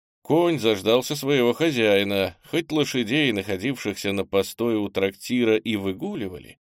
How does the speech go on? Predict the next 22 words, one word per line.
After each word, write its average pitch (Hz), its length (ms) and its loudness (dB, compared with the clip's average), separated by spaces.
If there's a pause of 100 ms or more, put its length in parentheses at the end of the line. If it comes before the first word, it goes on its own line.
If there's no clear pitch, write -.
(320)
но 240 180 4
в 214 60 0
небольшом 170 560 0
дворике 139 500 0
много 117 320 0
не 120 120 -2
побегаешь. 104 760 -2 (160)
Скормив 190 540 -2
Буцефалу 98 520 -6
морковку, 156 600 -6 (400)
Немченко 127 600 -2
велел 98 400 0
конюху 101 480 -2
его 95 260 0
оседлать, 95 840 -8
и 139 160 -2
спустя 175 460 0
пять 98 260 -6
минут 180 500 -6
выехал 170 560 -4
через 95 300 -4
боковые 92 600 -6